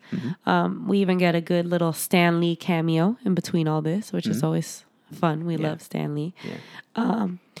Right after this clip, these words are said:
Speaker 1: R I P.
Speaker 2: R I P. <clears throat> And then, uh, at one point, I'm pretty sure, um, Captain America gets back to the base, right? And he's waiting to meet with, um, the colonel,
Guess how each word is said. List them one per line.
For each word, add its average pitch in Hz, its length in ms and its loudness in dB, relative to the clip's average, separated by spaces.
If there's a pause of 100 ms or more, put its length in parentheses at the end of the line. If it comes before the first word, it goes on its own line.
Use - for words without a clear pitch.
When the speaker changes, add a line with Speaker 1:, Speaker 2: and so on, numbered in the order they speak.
(220)
Speaker 1:
R 107 160 -4
I 104 40 -6
P. - 240 -10 (140)
Speaker 2:
R 220 180 2
I 220 60 2
P. 214 380 2
<clears throat> 294 440 4 (1080)
And 214 160 4
then, 226 300 4 (500)
uh, 208 220 6
at 208 120 4
one 240 260 2
point, 311 400 0 (360)
I'm 220 160 4
pretty 262 280 2
sure, 220 500 2 (400)
um, 190 440 2 (800)
Captain 226 320 2
America 214 320 2
gets 202 200 0
back 196 260 2
to 208 80 -6
the 180 100 -4
base, 214 600 -4 (200)
right? 190 280 2
And 196 160 -2
he's 196 220 -4
waiting 208 360 2
to 247 180 -2
meet 202 420 0
with, 180 580 0
um, 165 520 0
the 185 100 -2
colonel, 170 440 2